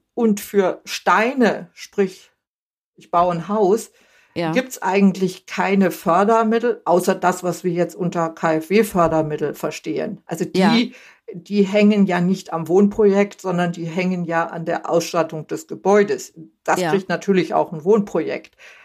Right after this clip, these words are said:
Speaker 1: Aber,
Speaker 2: Ja.
Speaker 1: aber die meisten denken, wenn sie Fördermittel hören, natürlich an diese Stiftungen, die ihnen irgendwas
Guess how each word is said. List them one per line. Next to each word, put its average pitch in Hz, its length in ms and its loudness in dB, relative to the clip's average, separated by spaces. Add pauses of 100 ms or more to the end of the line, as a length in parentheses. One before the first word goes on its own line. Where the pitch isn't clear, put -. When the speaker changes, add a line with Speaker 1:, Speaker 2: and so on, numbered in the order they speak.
(120)
Speaker 1:
Aber, - 160 0
Speaker 2:
Ja. 175 240 0 (340)
Speaker 1:
aber 175 200 -2
die 180 120 0
meisten 202 500 0
denken, 190 320 2
wenn 180 120 -4
sie 175 100 -6
Fördermittel 190 760 0
hören, 190 280 -2 (200)
natürlich 202 640 0
an 185 160 -2
diese 170 260 -6
Stiftungen, 202 800 0
die 175 180 -12
ihnen 180 360 -4
irgendwas 180 600 -2